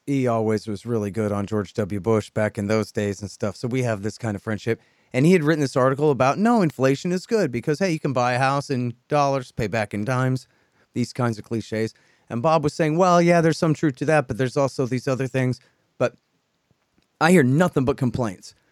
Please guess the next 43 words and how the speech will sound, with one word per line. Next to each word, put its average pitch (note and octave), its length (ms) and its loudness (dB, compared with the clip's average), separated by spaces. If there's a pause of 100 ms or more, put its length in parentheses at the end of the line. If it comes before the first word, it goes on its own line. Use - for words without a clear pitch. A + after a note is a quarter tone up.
(260)
I C#3+ 80 2
don't F3 160 4
hear D#3 160 4
people C3 300 -2
saying, A2 520 -2 (200)
and C#3 120 2
maybe C#3+ 260 6
I'm B2+ 120 6
just A#2 180 -2
not B2 400 4
listening B2 480 4
in A#2+ 100 6
the A#2 60 4
right A#2+ 220 2
circles, B2 540 -2 (420)
or A#2 80 -2
maybe B2+ 300 4
the A2 100 -4
people B2 300 0
who A#2+ 120 4
are A2+ 320 4 (540)
the B2 80 -2
beneficiaries B2 840 0
of A2 100 -4
this A2 160 -4
inflation A2 520 -2
don't A#2 220 -2
recognize A2 640 -2
exactly, G#2 760 -6 (580)
you A#2 140 -2
know, G#2+ 240 -2
that G2+ 200 -4
they're A2 160 0
winning A2 340 -2
and G#2+ 80 -2
not G#2+ 220 -2
losing. B2 440 0
I'm A2+ 140 -4
not A2 160 -6
sure G#2+ 180 -8
how A#2 180 0
it G2+ 60 -8
works. G2 340 -12